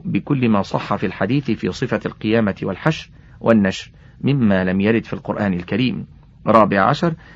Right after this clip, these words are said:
الإيمان بمجموع أشراط الساعة كخروج المهدي ونزول عيسى عليه السلام وخروج الدجال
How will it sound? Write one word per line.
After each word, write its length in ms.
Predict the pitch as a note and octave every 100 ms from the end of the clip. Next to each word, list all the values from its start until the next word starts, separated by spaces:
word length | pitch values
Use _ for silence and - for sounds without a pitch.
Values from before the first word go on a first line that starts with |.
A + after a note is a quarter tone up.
| -
الإيمان 520 | G#2+ G#2+ G#2+ C3+ D3+
بمجموع 540 | B2 A2 G#2 G#2+ C#3+ C3
أشراط 440 | A2 - A2 G2
الساعة 420 | G#2 - D#3+ E3 - - -
كخروج 420 | - G2+ A2 G#2+
المهدي 520 | G2+ G2 G2+ D3+ E3 - -
ونزول 420 | B2 G#2 G2+ G2
عيسى 300 | F#2+ B2 -
عليه 300 | F#2+ F#2+ F#2
السلام 440 | F#2 - A#2 D#3+ D#3 - -
وخروج 400 | A2+ A2 A2 G2+
الدجال 640 | G2+ - G2 G#2+ C#3 E3